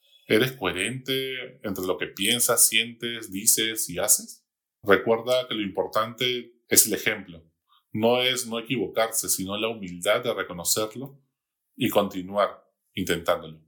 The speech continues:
Así que ánimo, que no necesitas ser un influencer, ni un bombero que arriesga su vida, o una religiosa en la misión en África, ni el C E O de una transnacional, ni el presidente para ejercer liderazgo. Pon tu fe en el amor de Dios.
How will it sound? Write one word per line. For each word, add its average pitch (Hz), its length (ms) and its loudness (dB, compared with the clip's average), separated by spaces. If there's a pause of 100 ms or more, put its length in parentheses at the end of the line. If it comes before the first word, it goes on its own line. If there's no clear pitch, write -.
(680)
Así - 240 6
que 117 120 6
ánimo, 98 500 -2 (160)
que 107 80 6
no 113 120 6
necesitas 131 600 4
ser 131 120 0
un 131 100 -4
influencer, 139 720 0
ni 110 80 -8
un 117 120 -8
bombero 113 580 0
que 101 80 0
arriesga 107 280 -2
su 95 140 -4
vida, 120 480 -2 (260)
o 104 40 2
una 123 240 4
religiosa 120 640 -2
en 104 140 -4
la 95 120 2
misión 113 760 -2 (100)
en 92 180 0
África, 95 580 0
ni 95 260 -8
el 98 400 -4
C 127 240 6
E 123 80 -4
O 127 220 0
de 110 100 -4
una 113 160 -4
transnacional, 104 680 0
ni 104 80 -4
el 92 100 -6
presidente 135 800 0
para 101 220 2
ejercer 98 440 2
liderazgo. 90 560 -4 (220)
Pon 110 180 6
tu 120 120 -2
fe 127 380 4
en 113 100 -6
el 90 100 -4
amor 95 360 -2
de 90 120 -2
Dios. 107 400 -2